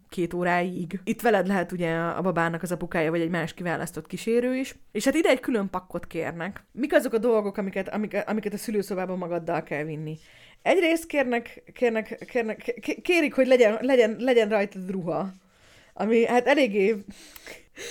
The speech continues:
eléggé sértő, tudom, hogy sok-, sok-, sokatokra, sokatoknak a nudista vallására nézve némileg sértő, de hogy igen, igen. A szülé-, szüléshez két hálóinget kérnek, ami egy kicsit, ami egy kicsit extra, hogy az egyikről azt írják, hogy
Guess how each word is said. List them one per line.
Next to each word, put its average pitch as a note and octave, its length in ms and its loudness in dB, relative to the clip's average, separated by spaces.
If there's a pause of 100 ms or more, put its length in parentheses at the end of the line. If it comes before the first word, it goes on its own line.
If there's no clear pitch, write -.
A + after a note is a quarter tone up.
(180)
eléggé C#4 360 6
sértő, C4+ 460 6
tudom, B3+ 200 2
hogy A#3 120 4
sok-, B3+ 240 -2
sok-, C4 300 -2
sokatokra, A#3 600 0
sokatoknak A3+ 440 -4
a A#3+ 40 0
nudista A3+ 400 -2
vallására G3+ 500 0
nézve G#3 280 -4
némileg G3+ 460 -4 (340)
sértő, A#3+ 460 4
de A#3 100 2
hogy A#3 160 -2
igen, A3 280 -4
igen. G3 340 -4 (240)
A - 80 -6
szülé-, E4 320 2
szüléshez C4+ 480 -2
két C#4+ 240 -2
hálóinget G#3 640 2
kérnek, F#3+ 640 -6
ami C#4+ 240 4
egy C#4+ 100 2
kicsit, C#4+ 320 -2 (240)
ami B3+ 140 4
egy B3 80 8
kicsit D4+ 280 0
extra, A#3 520 0
hogy A3+ 80 -2
az A3+ 100 0
egyikről A3+ 380 2
azt B3 160 0
írják, A#3 220 0
hogy A#3+ 160 -2